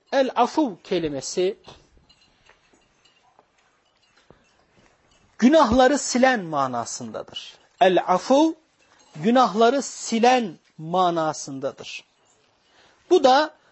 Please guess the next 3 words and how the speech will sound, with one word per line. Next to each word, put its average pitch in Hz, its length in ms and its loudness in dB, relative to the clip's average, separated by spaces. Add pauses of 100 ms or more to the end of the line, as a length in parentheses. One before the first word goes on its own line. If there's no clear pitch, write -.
gafur 269 440 0
kelimesine 247 840 -2 (360)
yakındır. 151 800 -6